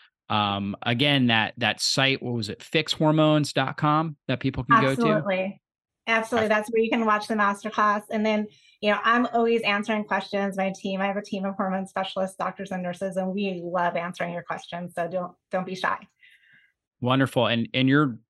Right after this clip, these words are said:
Speaker 1: normal website also is glow natural wellness dot com as well?
Speaker 2: That's correct. glow natural wellness dot com, and then Fix Hormones, you can find the masterclass.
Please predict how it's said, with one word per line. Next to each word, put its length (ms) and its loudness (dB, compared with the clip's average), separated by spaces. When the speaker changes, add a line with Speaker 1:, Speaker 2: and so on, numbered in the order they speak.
Speaker 1:
normal 360 6
website 320 2
also 280 0
is 140 -4
glow 320 2
natural 360 -2
wellness 380 -2
dot 200 -2
com 220 -2
as 120 -8
well? 220 -6
Speaker 2:
That's 200 -8
correct. 460 -2
glow 140 4
natural 320 2
wellness 320 -2
dot 160 0
com, 420 0
and 100 0
then 160 -2
Fix 200 -8
Hormones, 360 -4
you 80 -10
can 140 -8
find 260 -6
the 40 -8
masterclass. 640 -10